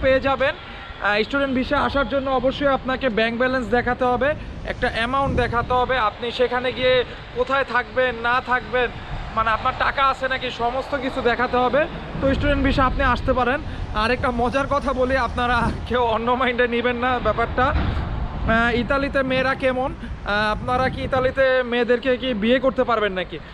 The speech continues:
তো আমি বলি, আহ, ফার্স্টে বলি, বড়রা যারা দেখতেছেন আমার video, আহ, মাইন্ডে, মাইন্ড করবেন না। ইতালি হলো free sex country। আহ, এখানে আপনার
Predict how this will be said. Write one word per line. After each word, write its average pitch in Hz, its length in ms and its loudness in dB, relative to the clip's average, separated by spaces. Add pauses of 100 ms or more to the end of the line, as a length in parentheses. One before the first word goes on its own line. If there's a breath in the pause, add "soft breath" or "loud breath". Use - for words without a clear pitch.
(180 loud breath)
তো 226 100 2
আমি 233 240 2
বলি, 240 360 2
আহ, 185 840 -2
ফার্স্টে 220 320 -2
বলি, 247 380 2 (100)
বড়রা 240 440 4
যারা 233 200 2
দেখতেছেন 233 480 0
আমার 226 200 0
video, 233 300 2
আহ, 214 440 2
মাইন্ডে, 214 320 0
মাইন্ড 208 380 -4
করবেন 233 300 0
না। 254 180 -4 (480 loud breath)
ইতালি 247 340 2
হলো 254 240 2
free 254 460 -2 (420)
sex 240 300 0
country। 254 500 -4 (380)
আহ, 196 560 2 (420)
এখানে 240 340 0
আপনার 247 760 0